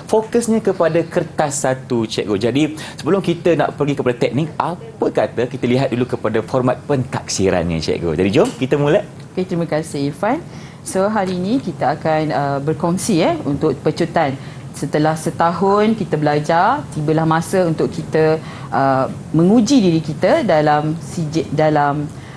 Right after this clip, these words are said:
Speaker 2: uh, <laughs> dalam S P M dua ribu dua puluh dua.
Speaker 1: Mhm.
Speaker 2: Jadi, se-, sebelum itu, sebelum cikgu berkongsi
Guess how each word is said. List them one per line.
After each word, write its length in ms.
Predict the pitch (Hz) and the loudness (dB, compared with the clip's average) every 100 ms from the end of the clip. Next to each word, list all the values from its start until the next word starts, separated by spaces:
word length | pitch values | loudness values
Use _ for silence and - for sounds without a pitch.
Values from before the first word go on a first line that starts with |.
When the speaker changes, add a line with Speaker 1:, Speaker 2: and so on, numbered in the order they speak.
| - - | -14 -6
Speaker 2:
uh, 480 | 123 120 120 104 - - - - - - - - - | 0 2 2 0 -6 -12 -14 -16 -16 -16 -16 -8 -6
<laughs> 640 | - - - - - - | -6 -8 -8 -10 -6 0
dalam 240 | 160 151 | 2 2
S 240 | 151 160 - | 2 -2 -2
P 160 | 175 | -2
M 240 | 180 156 147 | 2 2 4
dua 160 | 156 | 4
ribu 400 | 147 147 147 147 | 2 0 0 0
dua 240 | 143 143 143 | 2 2 0
puluh 320 | - 139 139 | 2 2 4
dua. 320 | 139 160 135 | 4 4 4
Speaker 1:
Mhm. 560 | 85 95 135 - - - | 0 -2 -2 -4 -6 0
Speaker 2:
Jadi, 400 | 156 202 294 285 | 4 6 4 2
se-, 160 | - | -2
sebelum 320 | - 160 170 170 | -2 2 2 2
itu, 400 | 160 196 269 320 | 2 2 4 4
sebelum 320 | 175 156 156 | 2 2 2
cikgu 320 | 156 156 156 | 0 0 0
berkongsi 640 | 160 175 180 - 214 269 | 2 0 2 2 4 4